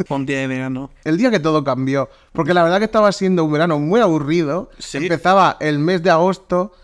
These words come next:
Speaker 2: y lo, en ese momento yo estaba viviendo, me acuerdo perfectamente, por el documental de, yo te lo diré, Mario Biondo.
Speaker 1: Ajá, sí, otro gran caso.
Speaker 2: Claro, claro, eh, yo creo, estoy por decirte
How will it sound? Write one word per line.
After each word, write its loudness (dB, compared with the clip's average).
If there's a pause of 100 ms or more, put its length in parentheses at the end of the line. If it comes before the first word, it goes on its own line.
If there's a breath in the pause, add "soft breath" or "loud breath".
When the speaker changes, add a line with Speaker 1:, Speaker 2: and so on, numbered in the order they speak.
(220 soft breath)
Speaker 2:
y 0
lo, -2
en -4
ese -2
momento 0
yo 0
estaba 2
viviendo, 2
me 2
acuerdo -2
perfectamente, -4 (160)
por 0
el -4 (100)
documental 0 (480)
de, -2 (400)
yo -2
te -2
lo 0
diré, -2 (400)
Mario 2
Biondo. -2 (320)
Speaker 1:
Ajá, -6
sí, -8
otro -6
gran -8
caso. -8 (140)
Speaker 2:
Claro, 4
claro, 4
eh, -2 (300)
yo -2
creo, 2
estoy -4
por -2
decirte -4